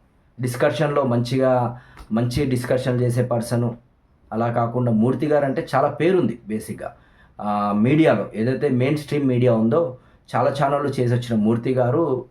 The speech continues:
ఒక పెద్ద వ్యక్తి, గొప్ప వ్యక్తి అనుకోవచ్చు. కానీ తెలంగాణకు వచ్చే కల్లా ఎవరైనా సరే, ఎంత మంచి వ్యక్తి అయినా సరే, తన విషం అంతా తెలంగాణ విషయంలో కక్కుతారు, అది కన్ఫర్మ్. So, జర్నలిస్ట్ శంకర్ అయితే తెలిసిందే,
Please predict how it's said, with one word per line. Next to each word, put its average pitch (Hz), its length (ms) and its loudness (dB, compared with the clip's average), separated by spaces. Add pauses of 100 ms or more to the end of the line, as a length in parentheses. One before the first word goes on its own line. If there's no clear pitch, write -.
ఒక 123 120 -4
పెద్ద 107 460 -4
వ్యక్తి, 139 380 0
గొప్ప 127 160 0
వ్యక్తి 147 260 -2
అనుకోవచ్చు. 113 480 -2 (680)
కానీ 131 460 0 (520)
తెలంగాణకు 196 540 0
వచ్చే - 220 -2
కల్లా 139 260 0
ఎవరైనా 143 500 2
సరే, 156 480 0 (220)
ఎంత 127 240 -4
మంచి 127 320 0
వ్యక్తి 143 280 -2
అయినా 139 140 -2
సరే, 131 340 -2 (560)
తన 131 180 0
విషం 123 400 2
అంతా 147 560 0
తెలంగాణ 131 340 0
విషయంలో 120 320 0
కక్కుతారు, 123 580 -4
అది 127 180 -2
కన్ఫర్మ్. 113 400 -2 (1400)
So, 143 120 -2
జర్నలిస్ట్ 147 460 2
శంకర్ 170 320 4
అయితే 165 160 2
తెలిసిందే, 151 680 0